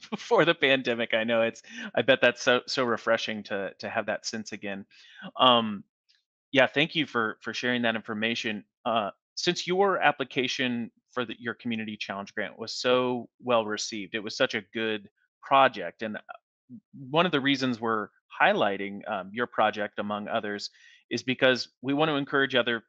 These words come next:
um, you know, prospective applicants to, to really, um, give us their best, uh, projects and, um, and really put forth that effort, um, and, and just so we can really make a decision on,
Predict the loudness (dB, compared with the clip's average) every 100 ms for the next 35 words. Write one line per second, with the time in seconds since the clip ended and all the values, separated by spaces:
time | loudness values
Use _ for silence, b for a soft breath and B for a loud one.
0 | _ -2 0 -2 -8 -16 _ _ _ _
1 | _ _ _ -8 -6 -2 -2 2 0 2
2 | -2 -4 -8 -2 -2 -2 -6 -6 -6 -8
3 | -6 -6 -8 B B B B -2 2 4
4 | 6 6 4 0 0 0 -2 -8 -16 _
5 | 2 2 4 2 2 2 2 2 -4 -12
6 | -18 _ -2 -2 -2 -2 -2 -4 -14 -16
7 | -14 -10 -8 -8 -10 -12 -12 -14 -20 _
8 | -14 -12 -12 -14 -8 -2 0 0 -4 -4
9 | -4 -2 0 -2 -2 -6 -4 -6 _ B
10 | B B -2 -2 -2 -8 -14 -10 -10 -8
11 | -8 -8 -10 _ _ -4 -4 -4 -16 -8
12 | -2 0 0 2 0 0 -6 _ _ _
13 | _ _ -4 2 4 4 2 0 -4 -4
14 | -4 -2 -2 0 -2 -6